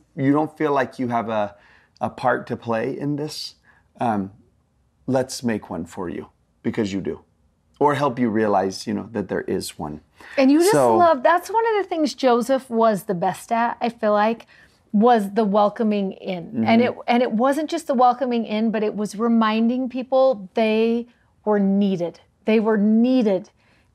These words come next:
Speaker 2: in the kingdom work. And I feel like we could be better at that. I feel like there's so many of ours, our people today who are saying,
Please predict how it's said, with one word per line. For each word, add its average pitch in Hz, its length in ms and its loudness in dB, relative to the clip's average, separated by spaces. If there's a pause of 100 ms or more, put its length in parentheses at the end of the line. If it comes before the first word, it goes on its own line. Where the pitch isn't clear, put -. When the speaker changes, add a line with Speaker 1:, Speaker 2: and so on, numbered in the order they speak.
Speaker 2:
in 208 500 0
the 214 60 -4
kingdom 196 800 0
work. 202 480 -2
And 196 220 -2 (480)
I 226 40 -16
feel 330 140 0
like 359 200 2
we 370 80 2
could 381 160 -4
be 269 120 2
better 233 400 0
at 190 220 -2
that. 196 300 2
I 240 120 -2
feel 262 200 -4
like 302 180 -2
there's 330 200 -2
so 330 360 -2
many 302 520 0
of 233 160 0
ours, 214 480 0 (280)
our 233 180 0
people 254 380 -4
today 220 360 -4
who 214 240 -4
are 208 120 0
saying, 202 480 -4